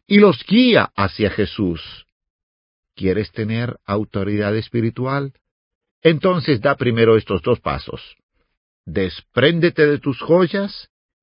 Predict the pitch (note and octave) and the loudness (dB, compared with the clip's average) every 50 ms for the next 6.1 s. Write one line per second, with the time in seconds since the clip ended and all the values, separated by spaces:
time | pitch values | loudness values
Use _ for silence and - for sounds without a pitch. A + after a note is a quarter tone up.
0 | _ _ _ - A#2 A2 - - - A#2 A2+ G#2 G2+ A#2 G#2+ - - B2 - - | _ _ _ -4 -4 -4 -4 -6 -6 -4 -4 -2 -2 -4 -4 -4 -6 -10 -8 -8
1 | - F2+ D#2 - - - - _ _ _ _ _ _ _ _ _ _ _ _ _ | -10 -10 -10 -12 -16 -20 -20 _ _ _ _ _ _ _ _ _ _ _ _ _
2 | - A2 A2+ G#2+ F2+ G#2+ A2 A2 - - C#3 - - C#3 C#3+ C#3+ C#3 - C3+ C3+ | -4 -2 -2 -2 -2 -4 -4 -4 -4 -6 -10 -8 -6 -6 -6 -6 -4 -6 -6 -6
3 | - C3+ G#2+ G#2 F#2 - - A2 - - - A2+ F2+ E2 D#2+ E2 E2 D2+ C#2 D#2+ | -4 -6 -4 -4 -6 -6 -8 -10 -8 -4 -2 -2 -2 -2 -4 -6 -6 -8 -10 -12
4 | _ _ _ _ _ _ _ - - A2+ - - B2 A2+ A2+ A#2+ A#2 - D2 C2+ | _ _ _ _ _ _ _ -10 -10 -10 -8 -6 -6 -6 -4 -6 -8 -8 -10 -12
5 | C2+ - _ _ _ _ _ - G2+ G2+ D3+ - - C#3+ C3 A#2+ A#2+ C3+ D3 D3+ | -12 -14 _ _ _ _ _ -10 -2 -2 0 0 0 0 0 2 2 2 0 0
6 | C3+ | -2